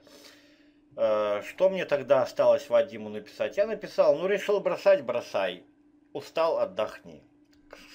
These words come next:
к счастью, Вадим выбрал на тот момент второй, э, пункт, просто отдохнул немножко и взялся по-новому, потому что сказал, что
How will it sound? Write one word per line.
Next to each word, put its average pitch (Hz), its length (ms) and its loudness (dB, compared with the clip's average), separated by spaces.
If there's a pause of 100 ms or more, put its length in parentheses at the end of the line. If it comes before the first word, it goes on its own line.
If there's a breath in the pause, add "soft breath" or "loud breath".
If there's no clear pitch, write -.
(240 loud breath)
к - 40 -18
счастью, 147 920 -4
Вадим 113 420 -8
выбрал 101 640 -8
на 98 140 -10
тот 113 240 -12
момент 107 520 -10 (220)
второй, 170 560 -2 (880 loud breath)
э, 113 480 0
пункт, 135 520 -8 (420)
просто 113 520 -4
отдохнул 123 640 -4
немножко 131 720 -8 (520 loud breath)
и 156 160 -6
взялся 123 520 -2 (160)
по-новому, 98 600 -2
потому 98 480 -10
что - 180 -20
сказал, 98 520 -4
что 82 480 -12